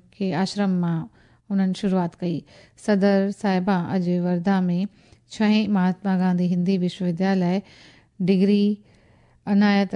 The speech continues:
कंदड़ समारोह खे ख़िताब कंदी। अमेरिका भारत जे सफ़ीर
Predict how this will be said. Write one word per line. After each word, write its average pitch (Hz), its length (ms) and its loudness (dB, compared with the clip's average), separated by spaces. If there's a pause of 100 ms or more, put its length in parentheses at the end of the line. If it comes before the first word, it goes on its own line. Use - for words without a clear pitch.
कंदड़ 196 280 2 (160)
समारोह 185 600 0
खे 180 180 -6
ख़िताब - 400 -8
कंदी। 151 260 -8 (2250)
अमेरिका 220 460 2
भारत 214 260 0
जे 214 120 -2
सफ़ीर 185 580 -2